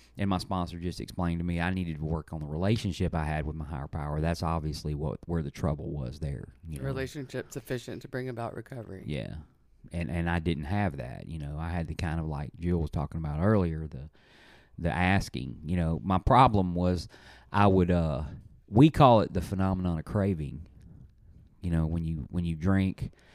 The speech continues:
Speaker 1: and then you don't stop, you know. But every, every time I sat down and drank,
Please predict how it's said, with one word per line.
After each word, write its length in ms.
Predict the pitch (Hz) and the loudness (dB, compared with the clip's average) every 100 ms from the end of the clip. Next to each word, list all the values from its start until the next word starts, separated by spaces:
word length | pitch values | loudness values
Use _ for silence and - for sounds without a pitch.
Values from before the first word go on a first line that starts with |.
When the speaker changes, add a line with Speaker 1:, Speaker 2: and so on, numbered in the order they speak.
| - - _ - | -20 -20 _ -6
Speaker 1:
and 180 | 82 90 | 0 4
then 320 | 90 82 82 - | 6 4 0 -2
you 120 | 90 | 2
don't 220 | 90 85 - | 4 2 0
stop, 500 | 92 87 85 - - - - - _ - | 0 2 0 -2 -8 -12 -20 -20 _ -8
you 140 | 90 | -2
know. 240 | 87 85 85 | 2 2 4
But 220 | 95 90 - - - - - - - | 4 4 2 -20 -20 -20 -20 -6 4
every, 480 | 117 117 107 87 - - - - - | 6 8 4 2 -4 -10 -12 -16 -2
every 420 | 113 143 147 139 | 2 4 4 4
time 540 | 107 107 85 76 71 85 - - - | 2 0 0 -4 -8 -14 -18 -16 -4
I 140 | 87 | -4
sat 380 | - 110 95 82 | 0 2 2 2
down 520 | 90 92 78 76 78 - - - - - | 2 2 0 -4 -8 -14 -20 -20 -20 -4
and 200 | 82 78 | -4 -2
drank, 640 | 90 101 87 73 - - | 0 0 0 -4 -6 -8